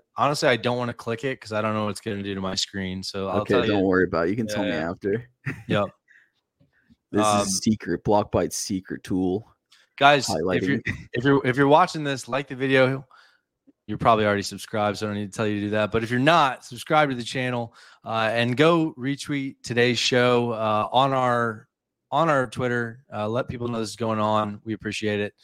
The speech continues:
Speaker 1: Gotta say it every episode. The race to one hundred live viewers, that's what we're on.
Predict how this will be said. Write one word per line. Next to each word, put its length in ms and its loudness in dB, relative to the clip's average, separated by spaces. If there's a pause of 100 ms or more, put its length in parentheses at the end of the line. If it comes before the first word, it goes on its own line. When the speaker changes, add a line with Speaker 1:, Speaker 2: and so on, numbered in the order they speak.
(300)
Speaker 1:
Gotta 180 0
say 160 0
it 80 2
every 220 0
episode. 480 -2 (340)
The 120 -4
race 360 2
to 140 0
one 140 0
hundred 360 -2
live 280 2
viewers, 420 -2
that's 240 -8
what 160 0
we're 120 0
on. 360 0